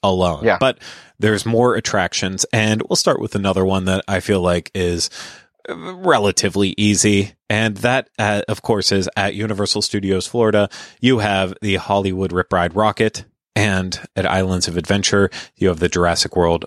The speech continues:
Speaker 1: Velocicoaster.
Speaker 2: Oh, this is another, this is another, like, no question for me, because,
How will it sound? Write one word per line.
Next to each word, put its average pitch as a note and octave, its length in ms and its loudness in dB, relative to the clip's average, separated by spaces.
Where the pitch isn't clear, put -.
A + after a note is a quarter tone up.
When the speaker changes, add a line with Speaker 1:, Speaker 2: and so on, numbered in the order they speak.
Speaker 1:
Velocicoaster. D#2+ 920 0
Speaker 2:
Oh, G2 280 0
this A3+ 280 0
is A3 120 -2
another, C3 500 4
this D#3+ 280 -4
is D3 100 -2
another, B2 420 2
like, G2 200 2
no G2 180 -2
question E2+ 400 -10
for G2+ 100 -14
me, F2+ 160 -12
because, A#2+ 340 -2